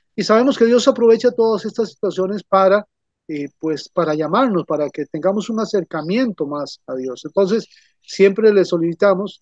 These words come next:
eh, que cada uno, eh, a manera de lo posible, ¿no?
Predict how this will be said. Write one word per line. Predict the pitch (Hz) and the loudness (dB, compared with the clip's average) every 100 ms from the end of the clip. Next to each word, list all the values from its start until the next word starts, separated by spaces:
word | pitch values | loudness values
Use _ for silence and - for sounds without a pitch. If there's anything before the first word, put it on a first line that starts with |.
| - | -10
eh, | 135 131 127 127 _ _ _ - | -8 -8 -12 -16 _ _ _ -10
que | 160 | -2
cada | 185 214 208 | 2 4 6
uno, | 202 214 170 143 139 | 4 2 -2 -6 -10
eh, | 143 - - 156 _ _ _ - - | -12 -14 -16 -20 _ _ _ -20 -14
a | 151 | -6
manera | 151 185 202 | 2 4 4
de | 185 156 | 2 -4
lo | 151 | -6
posible, | 165 226 208 160 165 | -4 -2 -2 0 -2
¿no? | 160 208 | -4 -8